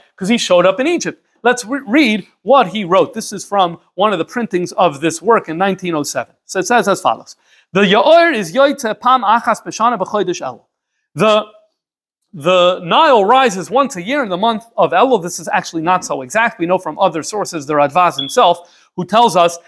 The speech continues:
that in fact the, the rising of the Nile would begin in Tammuz, and the, it would till Tishrei, and then after Tishrei it would go down. Okay, but Elul is right in the middle,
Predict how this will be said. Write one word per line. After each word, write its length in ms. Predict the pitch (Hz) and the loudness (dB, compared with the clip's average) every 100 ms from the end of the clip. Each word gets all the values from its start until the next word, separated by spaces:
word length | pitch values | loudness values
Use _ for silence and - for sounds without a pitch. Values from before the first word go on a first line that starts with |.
| _ | _
that 120 | 175 | -8
in 80 | 175 | -8
fact 320 | - 214 - | -2 -2 -2
the, 140 | 170 135 _ 135 | -10 -14 _ -20
the 240 | 175 156 | -8 -2
rising 420 | 147 208 214 202 | 2 4 2 0
of 80 | 180 | -2
the 80 | 160 | -2
Nile 320 | 175 185 160 | 2 2 2
would 140 | 151 139 | 0 -8
begin 320 | 147 196 160 | -6 -6 -6
in 140 | 139 | -10
Tammuz, 540 | - 185 226 311 311 - _ _ | -4 0 2 2 0 -8 _ _
and 280 | 247 247 214 | -2 0 0
the, 200 | 170 185 185 | 2 2 0
it 60 | |
would 320 | 175 160 - | -4 -4 -6
till 240 | - 240 - | 0 0 2
Tishrei, 480 | - 285 294 339 330 | 0 -2 0 -2 0
and 160 | 208 | 0
then 120 | 233 | 2
after 260 | 262 262 254 | 2 -2 -4
Tishrei 380 | - 262 220 214 | -6 -4 0 0
it 100 | 190 | 0
would 160 | 180 | -2
go 160 | 190 185 | 2 0
down. 220 | 139 127 | 2 0
Okay, 200 | 294 302 | 2 2
but 140 | 233 262 | 2 4
Elul 400 | 330 311 262 226 | 4 4 4 2
is 100 | 185 | 2
right 180 | 269 226 | 2 2
in 100 | 202 | -2
the 60 | |
middle, 340 | 247 330 254 | 0 4 4